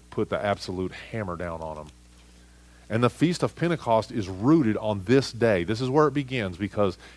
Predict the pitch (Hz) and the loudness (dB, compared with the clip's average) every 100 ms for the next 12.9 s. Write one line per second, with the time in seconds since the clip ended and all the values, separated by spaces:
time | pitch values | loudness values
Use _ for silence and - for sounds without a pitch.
0 | - 123 127 160 147 117 113 - - - | 4 4 4 0 0 0 -4 -10 -18 -20
1 | - - - 110 101 92 85 82 - - | -20 -12 2 6 6 6 0 -12 -18 -20
2 | - - _ - - - - - 113 95 | -20 -20 _ -20 -20 -20 -20 -4 0 0
3 | - 131 135 147 135 101 104 104 120 120 | -2 2 4 4 2 -2 0 2 2 2
4 | 104 101 95 - 107 87 76 - - _ | 2 2 2 0 0 0 -2 -6 -20 _
5 | - 85 - 87 82 73 - - - 87 | -8 -8 -8 -8 -4 -4 -6 -16 -10 -8
6 | - 87 85 78 - - 85 78 80 - | -6 -8 -8 -18 -20 -14 -12 -12 -14 -16
7 | - - - - - - - - 87 - | -20 -20 -20 -20 -20 -20 -20 -16 -12 -6
8 | 113 120 101 95 95 87 85 - 78 - | -4 -4 -6 -4 -4 -4 -6 -6 -10 -10
9 | - 120 - 139 110 101 117 139 160 160 | -2 -2 0 0 0 4 6 8 8 6
10 | 120 107 90 110 123 120 120 117 113 104 | 4 2 0 4 6 6 2 0 0 -2
11 | 101 92 87 117 123 110 180 - 165 127 | 0 0 -2 -4 -6 -4 -6 0 2 2
12 | 113 104 - - 131 - 107 104 76 | 0 0 -6 -4 -4 -4 -2 -2 -2